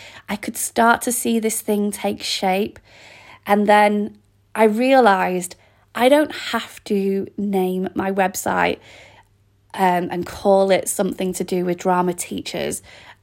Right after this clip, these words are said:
I can call it whatever I want. It doesn't matter because I am building a brand.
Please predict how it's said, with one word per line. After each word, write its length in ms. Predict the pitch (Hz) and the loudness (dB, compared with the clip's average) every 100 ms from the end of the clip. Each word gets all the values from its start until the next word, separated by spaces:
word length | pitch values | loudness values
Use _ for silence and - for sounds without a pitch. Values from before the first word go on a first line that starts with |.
| - | -8
I 380 | 208 220 240 240 | -4 0 0 0
can 160 | 277 269 | -2 0
call 400 | 240 208 190 190 | 4 4 4 0
it 160 | - | 0
whatever 580 | 190 - - 185 185 180 | -2 -6 -4 -4 0 -2
I 120 | 175 | -2
want. 360 | 175 160 160 - | -2 -4 -4 -6
It 220 | 196 - | -8 -4
doesn't 320 | - 226 269 262 | -2 0 0 -2
matter 360 | 202 - 180 | -4 -4 -6
because 440 | 190 196 190 180 - - - - - | -6 -6 -4 -4 -6 -20 -20 -20 -2
I 200 | 202 214 | 2 4
am 200 | 214 208 | 4 4
building 640 | 220 208 202 196 185 180 180 | 4 4 4 4 0 -2 -4
a 120 | 180 | -6
brand. 580 | 175 185 175 165 175 175 | -4 -2 0 -2 -6 -10